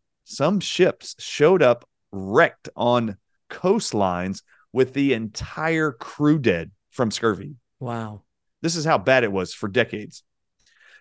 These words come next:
Speaker 1: And this condition called scurvy was killing all these mariners, and they couldn't figure out what it was. And then they figured out that the only people who could cross the oceans without developing scurvy were these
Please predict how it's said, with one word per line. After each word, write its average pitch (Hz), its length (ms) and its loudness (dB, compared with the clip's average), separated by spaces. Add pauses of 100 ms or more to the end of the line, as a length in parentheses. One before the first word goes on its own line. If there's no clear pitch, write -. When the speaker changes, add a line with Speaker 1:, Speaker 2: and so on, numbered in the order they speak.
(160)
Speaker 1:
And 117 240 0
this 120 240 2 (100)
condition 127 400 2
called 104 240 4
scurvy 165 300 0
was 98 180 0
killing 147 280 2
all 101 100 4
these 95 160 0
mariners, 104 400 -2
and 98 80 -2
they 95 60 -2
couldn't 113 200 0
figure 107 160 2
out 104 80 4
what 98 120 0
it 92 40 -4
was. - 320 -6 (2000)
And 117 220 -2
then 170 220 4
they 156 160 4
figured 170 480 0
out 113 380 4
that 104 200 -2
the 120 280 -2
only 180 420 2
people 165 360 0
who 123 120 0
could 104 160 -4
cross 139 360 0
the 110 180 0
oceans 92 360 0
without 92 300 2
developing 101 400 0
scurvy 95 580 -2 (320)
were 120 160 2
these 110 340 -2